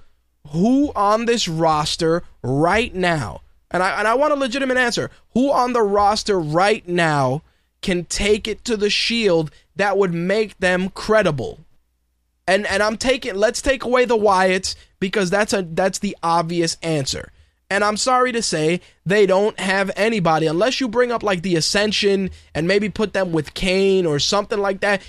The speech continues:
where you can create a stable of dangerous guys. You really have nobody that can help that group go to the next level. Don't, don't, don't misunderstand.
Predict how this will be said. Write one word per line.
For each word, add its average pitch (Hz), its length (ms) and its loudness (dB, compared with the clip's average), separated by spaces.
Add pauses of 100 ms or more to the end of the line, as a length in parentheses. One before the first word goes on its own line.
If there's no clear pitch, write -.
(120)
where 180 120 2
you 226 120 -2
can 220 160 -6
create 214 420 0
a 214 80 0
stable 202 640 0
of 147 300 -4
dangerous 190 560 0
guys. 175 360 0 (260)
You 202 200 -2
really 240 400 -2
have 208 320 -2
nobody 175 720 0
that 175 220 -4
can 151 160 -4
help 170 400 -2 (260)
that 170 460 -2
group 156 380 2 (420)
go 160 260 2
to 175 140 -2
the 160 100 -2
next 147 380 -2
level. 139 440 -4 (300)
Don't, 196 340 0
don't, 185 300 0 (260)
don't 196 260 2
misunderstand. 226 800 0